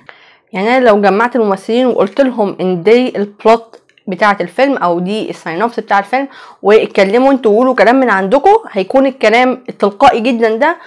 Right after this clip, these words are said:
اكثر منطقية من الكلام اللي جوه الفيلم. طيب، غير بقى الحوار،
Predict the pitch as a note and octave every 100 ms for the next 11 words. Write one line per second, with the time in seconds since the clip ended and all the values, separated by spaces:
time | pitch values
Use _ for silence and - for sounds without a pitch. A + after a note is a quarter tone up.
0 | - - - - C4+ A#3 A3+ G#3 D4+ E4+
1 | E4+ C#4 A#3+ D4 C#4 A3+ C4+ D#4+ G3 G3
2 | A3+ C#4 - - - - - _ - -
3 | - - D3 C3 _ - G3 A#3 A3+ A3+
4 | A#3 A3 A#3+ D#4+